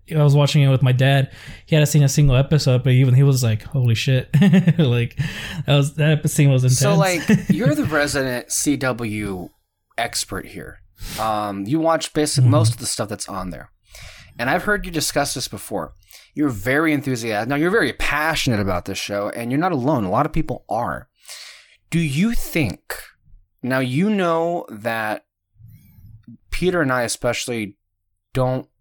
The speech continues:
Speaker 2: really watch slash care for most of the stuff that happens on the C W. What do you
Speaker 1: <laughs>
Speaker 2: think about this show? Do you think this is something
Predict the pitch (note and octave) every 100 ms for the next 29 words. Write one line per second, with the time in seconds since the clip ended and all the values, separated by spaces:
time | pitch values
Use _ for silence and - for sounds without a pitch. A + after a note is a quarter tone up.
0 | - A#2 G#2+ A#2+ A2+ G#2+ G2+ F2+ G#2 C3
1 | E3 - - - B2 A2 G#2 - - B2+
2 | A2+ G#2+ G2+ - G#2+ G2+ G#2 G#2 G2+ A#2
3 | G2+ - A2 F#2 G2 - F#2 - F2+ E2+
4 | - - - D#3+ D#3+ - - - _ _
5 | _ _ _ _ _ - _ - _ -
6 | A2+ D3 D3+ E3+ D#3+ D3+ D3+ C3 B2 A#2
7 | A2+ G#2 G#2 - F#2+ G#2 - - F2 D#2
8 | F2+ F2 B2+ F#3 - F#3 F3 - D3 -
9 | C3+ - C#3 C3 B2+ B2+ A#2 A2+ G#2+